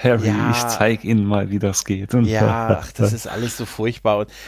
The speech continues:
Speaker 2: also ich muss auch sagen, jetzt wo ich ja nochmal, wo wir nochmal so gedanklich die Folgen so ein bisschen durchgesprungen haben, ähm,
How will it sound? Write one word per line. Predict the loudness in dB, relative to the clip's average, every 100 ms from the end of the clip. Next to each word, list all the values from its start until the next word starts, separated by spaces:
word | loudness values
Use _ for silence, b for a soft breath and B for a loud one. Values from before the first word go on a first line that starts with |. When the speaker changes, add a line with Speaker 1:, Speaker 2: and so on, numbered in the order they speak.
| B
Speaker 2:
also | -2
ich | 0
muss | 0 2
auch | 0 4
sagen, | 4 4 0
jetzt | -2
wo | -4
ich | 0
ja | 0
nochmal, | 2 2 0
wo | 2
wir | 2
nochmal | 2 2 0
so | 0
gedanklich | 0 0 0 -6
die | -6
Folgen | 2 2 4
so | -2
ein | -6
bisschen | -6 -2
durchgesprungen | -2 -4 -12 -12 -8 -4 0
haben, | 0 0 B B B B 4
ähm, | 4 2